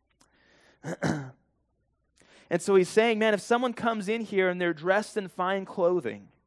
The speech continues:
and then someone else comes in filthy rags, what makes one man different from the other?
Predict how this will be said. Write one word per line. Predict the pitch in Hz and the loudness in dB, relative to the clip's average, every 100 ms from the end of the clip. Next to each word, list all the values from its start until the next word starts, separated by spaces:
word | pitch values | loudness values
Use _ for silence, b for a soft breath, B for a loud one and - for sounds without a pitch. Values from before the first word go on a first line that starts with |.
| _ _ _ _ _ _ _ _ _ _ _ _ - | _ _ _ _ _ _ _ _ _ _ _ _ -4
and | |
then | 175 | -4
someone | 170 220 208 | 2 2 2
else | 214 202 | 2 0
comes | - 196 196 190 175 | -2 -2 -2 -4 -8
in | 156 | -8
filthy | - 190 190 180 175 | -10 -8 -8 -8 -6
rags, | 151 160 135 123 - - _ _ _ _ _ _ _ _ _ _ _ _ _ _ _ _ _ | -2 0 -2 -4 -12 -20 _ _ _ _ _ _ _ _ _ _ _ _ _ _ _ _ _
what | 147 226 247 | 2 2 4
makes | 214 214 208 | 2 2 2
one | 180 180 180 | -4 -4 -2
man | 175 170 | -4 -6
different | 151 151 156 156 123 | -4 -6 -6 -16 -12
from | 127 | -10
the | 117 110 | -6 -6
other? | 107 104 | -6 -12